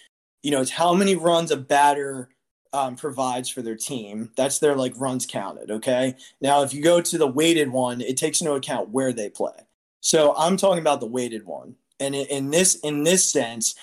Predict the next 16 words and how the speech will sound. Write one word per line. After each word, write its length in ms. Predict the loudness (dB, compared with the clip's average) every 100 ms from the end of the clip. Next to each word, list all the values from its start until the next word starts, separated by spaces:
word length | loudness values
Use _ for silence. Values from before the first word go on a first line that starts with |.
| -4
and 100 | 0
it 80 | 2
takes 240 | 2 4
everything 360 | 2 2 0 -2
into 160 | 0 -2
account. 380 | -2 -6 -4
I'm 100 | -2
not 140 | 0 2
gonna 140 | 2
go 220 | 2 2
into 140 | 0 -4
what 500 | -8 -2 2 2 0
exactly. 500 | -4 -2 -2 -2 -8
It's, 160 | -6
like, 160 | -6 -6
singles. 800 | -4 0 0 4 4 4 0